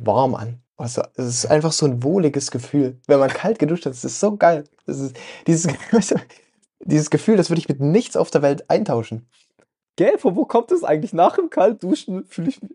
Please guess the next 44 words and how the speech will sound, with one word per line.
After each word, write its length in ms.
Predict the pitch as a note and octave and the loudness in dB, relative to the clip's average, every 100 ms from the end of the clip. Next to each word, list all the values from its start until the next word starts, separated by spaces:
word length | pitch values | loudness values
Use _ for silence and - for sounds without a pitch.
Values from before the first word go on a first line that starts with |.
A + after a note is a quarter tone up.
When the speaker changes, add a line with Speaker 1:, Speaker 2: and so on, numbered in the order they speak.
| - | -2
Speaker 2:
also 220 | D3+ F3+ | 2 2
ich 120 | E3+ | 2
bin 120 | - | 0
noch 180 | F3 - | -2 0
kurze 320 | A3+ A3+ - | 2 2 0
Zeit, 320 | - G#3 F4 | 0 2 2
bin 100 | G3 E3+ | -2 -6
ich 120 | - | -4
so 120 | D3+ | -6
kalt 360 | - E3 G#3+ - - _ | 2 4 4 0 -10 _
und 160 | E3+ E3+ | 2 2
dann 100 | D#3+ | 2
Speaker 1:
Ja, 40 | |
Speaker 2:
direkt 460 | C#3+ E3+ - G#3+ A3 | 0 -4 2 2 2
Speaker 1:
genau. 100 | G#3 | -8
Speaker 2:
spüre 300 | - - F3+ | -12 -4 -2
ich 100 | F3+ | -2
diese 400 | E3+ D3 D3+ C3 | -6 -4 -4 2
Wärme 460 | D3+ E3 F3+ C#3 C#3 | 4 4 2 0 0
und 120 | D3 | -4
ich, 160 | E3 - - - | -6 -8 -10 -4
das 120 | D4+ A#3+ | 0 0
ist 140 | G#3 | 2
irgendwie 280 | F3 F#3 E3+ | 0 4 2
richtig, 440 | D3+ C#4+ F3 E3+ | 2 -4 -6 -2
äh, 380 | E3 D3 D3 C#3+ - _ _ _ - | 4 6 4 -2 -8 _ _ _ -4
richtig 300 | F3+ - - | -2 -2 0
komisch, 400 | - G3 D#3+ D3 | 2 4 2 2
ja, 60 | C#3 C#3+ | 0 2
also 440 | C3+ C3+ C#3 C3+ C3 | 4 6 8 6 2
richtig 360 | E3+ - C#3+ | -4 -6 -6
bemerkenswert, 640 | - C3 D#3 - - A#2+ A#2+ | -2 -2 -2 -4 -8 -8 -4
ja. 60 | |
Speaker 1:
Naja, 360 | A2 A2+ D3+ - _ _ _ _ | 0 2 2 0 _ _ _ _
aber 140 | B2+ | 0
dein 100 | A#2+ | 0
Körper 320 | A2+ C#3 D3 | 2 4 6
hat 80 | B2 | 6
ja 200 | A#2+ A#2 | 2 0
eine 200 | - A#2+ | -2 -4
Temperatur 400 | A#2+ B2 A#2+ C3+ | -2 2 2 0
von 140 | B2+ A#2+ | -4 -6
siebenunddreißig 500 | B2 A#2 G#2+ A2 A#2+ | -4 -4 -6 -6 -12
Grad 380 | G#2 A2+ D3 | -8 -6 -6